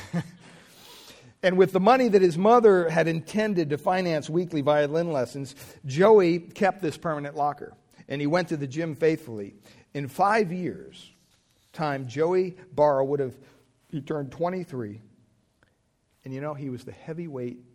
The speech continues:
champion boxing of the world.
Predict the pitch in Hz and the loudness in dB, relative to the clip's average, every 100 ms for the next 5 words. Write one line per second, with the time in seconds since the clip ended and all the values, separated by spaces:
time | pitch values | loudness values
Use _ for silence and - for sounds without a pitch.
0 | _ _ _ _ _ - 139 135 135 120 | _ _ _ _ _ -16 -14 -14 -16 -16
1 | 113 113 _ _ _ - 113 113 - 76 | -16 -20 _ _ _ -10 -10 -10 -16 -20
2 | 78 107 _ _ - 113 110 80 - - | -20 -20 _ _ -14 -14 -14 -16 -18 -20